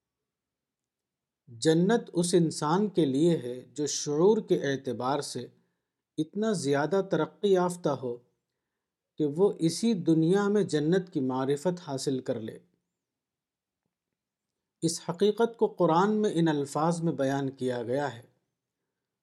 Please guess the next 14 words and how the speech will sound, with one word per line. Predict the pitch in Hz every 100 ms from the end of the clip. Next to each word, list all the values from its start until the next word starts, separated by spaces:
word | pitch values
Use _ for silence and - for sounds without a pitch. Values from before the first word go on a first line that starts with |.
| _ _
وَيُدْخِلُهُمُ | 127 123 160 160 151 196 196 175 170 165 143
الْجَنَّةَ | 131 175 175 147 139 139
عَرَّفَهَا | 123 139 147 131 143 143 135 143 135
لَهُمْ، | 123 117 117 - _ _ _ _ _ _ _ _ _
سورہ | - - 175 175
نمبر | 143 135 147
سینتالیس، | 147 127 120 117 131 131 160 170 -
آیت | 127 131 160 165
چھ۔ | - 117 - _ _ _ _ _ _ _ _ _ _ _ -
جنت | 113 143 147 196 175
معرفت | 151 139 143 147 - 226 - -
کی |
قیمت | 175 151 131 156 165
ہے | -